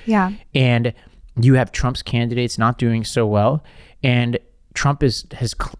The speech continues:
Speaker 2: at least signaled that he's making a big announcement next Tuesday. You are, y-, you, we talked a, a bit about this on the front end, but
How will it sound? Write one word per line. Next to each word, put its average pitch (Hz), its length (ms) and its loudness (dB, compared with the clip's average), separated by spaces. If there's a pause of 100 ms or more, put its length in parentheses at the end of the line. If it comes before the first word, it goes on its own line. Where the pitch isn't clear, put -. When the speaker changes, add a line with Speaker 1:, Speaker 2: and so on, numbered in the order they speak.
(400)
Speaker 2:
at 127 60 2
least 120 200 2
signaled 131 300 -2
that 110 120 0
he's 110 320 -6
making 113 260 0
a 113 60 0
big 113 180 -2
announcement 113 440 -4
next 110 240 -8
Tuesday. 113 680 0 (920)
You 214 160 6
are, 170 320 2
y-, 135 180 -6
you, 170 320 2 (280)
we 151 140 2
talked 214 240 0
a, 170 140 -2 (100)
a 139 80 -2
bit 190 140 0
about 160 180 -2
this 135 140 -8
on 139 60 -4
the 131 60 -6
front 190 200 0
end, 143 180 2
but 120 240 -2